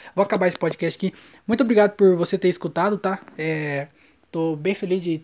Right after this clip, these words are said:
tá podendo gravar esse podcast. Eu nem ia falar tudo isso aqui que eu falei, eu só comecei a falar e foi.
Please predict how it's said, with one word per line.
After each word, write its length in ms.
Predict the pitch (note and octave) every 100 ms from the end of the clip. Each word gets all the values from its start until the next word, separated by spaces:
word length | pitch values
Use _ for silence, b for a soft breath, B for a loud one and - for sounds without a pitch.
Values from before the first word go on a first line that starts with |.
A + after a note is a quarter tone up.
| _
tá 220 | F3+ E3
podendo 340 | D#3+ F3 E3+ F3+
gravar 220 | E3 D#3+
esse 80 | -
podcast. 380 | D#3 - F#3+
Eu 40 | G#3
nem 120 | C#4+
ia 80 | B3
falar 220 | F#3+ E3+
tudo 100 | -
isso 100 | -
aqui 140 | E3
que 60 | F3
eu 40 |
falei, 260 | D#3+ D3+ F3
eu 40 |
só 100 | F#3+
comecei 300 | - A3+ G3+
a 40 | B3+
falar 440 | A3 E3+ G#3+ A3+ B B B -
e 160 | G3
foi. 380 | - E3 G3+ A#3+